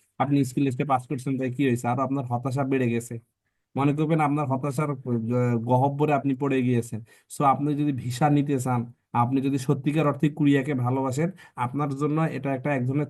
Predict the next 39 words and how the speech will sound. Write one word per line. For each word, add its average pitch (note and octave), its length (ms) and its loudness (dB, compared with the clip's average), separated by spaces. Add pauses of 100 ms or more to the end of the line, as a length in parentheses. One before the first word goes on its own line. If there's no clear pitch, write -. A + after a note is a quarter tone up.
(120)
তাবিজ D3+ 380 8
বলা C#3+ 240 4
চলে। A#2+ 180 0
যেমন C3 180 -2
আমি C#3+ 100 0
তাবিজের D3 460 2
মাস্টার, D3 440 0 (480)
আর F3 120 6
একটা G3+ 260 2
বড় F#3+ 240 4
তাবিজ E3 260 2
হলো, D#3+ 160 2 (120)
আপনার E3+ 360 0
জন্য F3 160 0
শ্রেষ্ঠ G3+ 380 2
তাবিজ E3+ 300 0
হলো, D3+ 180 -2
আপনি D#3+ 200 -2
যদি D#3 140 -4
রোস্টার D#3 380 0
হয়ে C#3+ 140 4
থাকেন, C#3 240 -2
আপনি D#3 200 0
চাকরি D#3 400 2
করেন, G#2 240 -4 (340)
আপনি D#3 220 4
পড়ালেখাকে E3 480 4
গুরুত্ব C#3+ 380 -2
দেন, A2+ 160 -2 (220)
আপনি D3 200 4 (160)
ভালো C#3 280 6
কিছু C#3+ 220 0
আইএলটিএস D3+ 560 4
করেন, G#2 220 -12 (140)
এই E3 120 2
কোরিয়ার F#3+ 320 4
স্বপ্ন F3 300 -2
বাদ D3+ 240 4
আপনার, G#2+ 240 -4